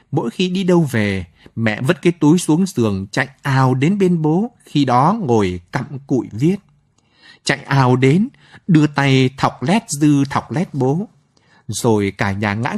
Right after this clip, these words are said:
cành ra giường đùa nghịch, cho đến lúc mẹ sực nhớ. "Ôi thôi chết, xếp hàng chắc đến rồi, em gửi cái rổ mà, phải ra mua rau đây." Vui tươi như trẻ con, má hồng rực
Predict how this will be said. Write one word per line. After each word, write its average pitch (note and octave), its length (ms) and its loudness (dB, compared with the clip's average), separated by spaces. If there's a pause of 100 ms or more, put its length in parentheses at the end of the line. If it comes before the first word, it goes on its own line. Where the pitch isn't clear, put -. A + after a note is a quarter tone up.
(100)
cành B2+ 260 2
ra F3+ 200 0 (120)
giường G#2+ 380 0
đùa A#2 340 2
nghịch, G#2+ 360 -4 (440)
cho F3 100 2
đến F3 220 2
lúc B3+ 180 -2
mẹ G#2+ 280 -4
sực - 280 -4
nhớ. C3 260 0 (440)
"Ôi F3+ 140 4
thôi D#3+ 160 2
chết, A3 200 2 (1000)
xếp G#3+ 260 0
hàng B2+ 360 2
chắc A3 220 0
đến F3+ 260 4
rồi, B2 380 2 (480)
em F#3 160 2
gửi D3 180 4
cái G#3+ 140 0
rổ C#3 240 2
mà, D3 360 0 (340)
phải B2 120 0
ra D3+ 160 0
mua D#3 180 6
rau E3+ 240 2
đây." F3 260 4 (1160)
Vui C3 480 0
tươi B2+ 200 2
như B2+ 200 -2
trẻ E2 280 -6
con, A#2 320 -2 (500)
má D3 100 0
hồng B2 520 2
rực A2 240 -2